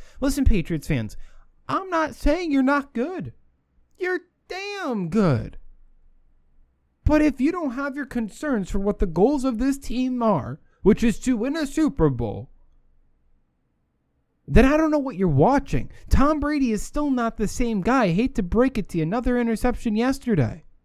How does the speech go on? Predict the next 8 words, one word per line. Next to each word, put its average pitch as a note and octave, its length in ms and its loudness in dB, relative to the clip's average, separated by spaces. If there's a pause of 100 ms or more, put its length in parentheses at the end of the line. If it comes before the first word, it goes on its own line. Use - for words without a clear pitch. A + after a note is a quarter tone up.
(960)
His A#3 220 0
running D4 340 2
game F#3 240 0
support C#3+ 600 -2 (520)
continues A3+ 500 2
to G#3 140 2
be F3+ 180 2
subpar. D#3 680 2